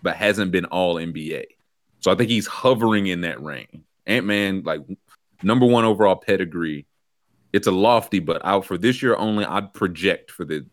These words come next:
the Ant-Man over Don-, like, Donovan, he's still gonna be an All-Star,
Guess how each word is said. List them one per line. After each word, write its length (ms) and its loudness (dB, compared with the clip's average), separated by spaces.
the 180 -6
Ant-Man 380 -10
over 260 -6
Don-, 220 -8
like, 200 -4
Donovan, 360 2
he's 140 0
still 140 4
gonna 100 6
be 60 6
an 80 6
All-Star, 600 2